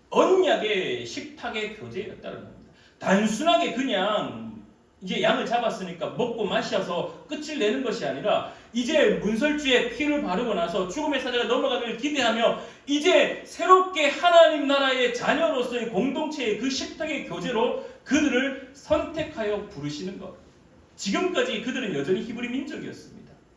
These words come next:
그러나 하나님이 출애굽을 통해서 다시금 너희들은 나의 선택한 백성이라는 사실을 어떻게 보여주었느냐? 식탁의 교제로 부르십니다. 그래서 어디에서 발견하냐 하면은,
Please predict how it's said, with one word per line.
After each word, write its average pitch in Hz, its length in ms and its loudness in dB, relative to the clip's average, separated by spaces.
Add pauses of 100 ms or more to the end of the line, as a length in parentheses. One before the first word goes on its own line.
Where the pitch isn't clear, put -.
(640)
그러나 269 280 0
하나님이 277 520 4
출애굽을 311 800 -2
통해서 220 420 -2 (240)
다시금 269 720 2 (200)
너희들은 240 680 4
나의 214 340 2
선택한 285 1200 -10
백성이라는 220 640 -2
사실을 180 720 -8 (100)
어떻게 190 560 -2
보여주었느냐? 160 1040 -2 (220)
식탁의 - 920 -8
교제로 123 640 -10
부르십니다. - 520 -16 (1080)
그래서 - 160 -18
어디에서 202 340 0
발견하냐 156 540 -6
하면은, 127 480 -8